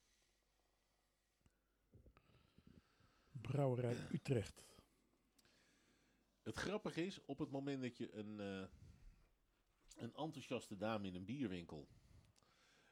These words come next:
Speaker 2: die zegt van, eh, "Deze moet je dan proberen."
Speaker 1: Ja.
Speaker 2: Die was er heel enthousiast over.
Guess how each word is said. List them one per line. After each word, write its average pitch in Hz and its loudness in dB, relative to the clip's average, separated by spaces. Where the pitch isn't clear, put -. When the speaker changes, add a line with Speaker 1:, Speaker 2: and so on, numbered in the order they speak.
Speaker 2:
die 98 -4
zegt 98 0
van, 87 -4
eh, 90 -8
"Deze 120 0
moet 92 -10
je - -16
dan 78 -14
proberen." - -16
Speaker 1:
Ja. 104 0
Speaker 2:
Die 104 -2
was 107 2
er 104 -2
heel 117 0
enthousiast 87 -6
over. - -6